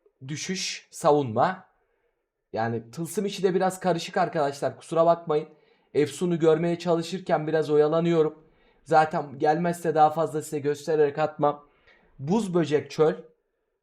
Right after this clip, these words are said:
Ee, toprak bayılma buz. Ama oranlar çok yarım yamalak. Hani yirmi beş yirmi beş yirmi olabilir. Yarılı buzlu bir şey olabilir. Hani bunlar olabilir.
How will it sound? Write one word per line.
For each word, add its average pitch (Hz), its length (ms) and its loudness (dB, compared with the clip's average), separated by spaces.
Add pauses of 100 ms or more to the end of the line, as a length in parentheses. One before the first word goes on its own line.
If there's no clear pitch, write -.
(180)
Ee, 107 800 -2 (160)
toprak 208 600 0 (420)
bayılma 139 580 -2
buz. 175 420 -8 (120)
Ama 135 240 -2
oranlar 143 500 0
çok 117 240 -14
yarım 104 260 -4
yamalak. 104 440 -6 (720)
Hani 113 240 -6
yirmi 170 220 -4
beş 220 240 -4
yirmi 214 160 -6
beş 202 240 -4
yirmi 185 520 -6 (240)
olabilir. 131 680 -2 (500)
Yarılı 165 600 4
buzlu 156 280 -2
bir 156 40 -4
şey 160 200 -2
olabilir. 123 640 0 (300)
Hani 117 220 -8
bunlar 180 280 0
olabilir. 175 720 -2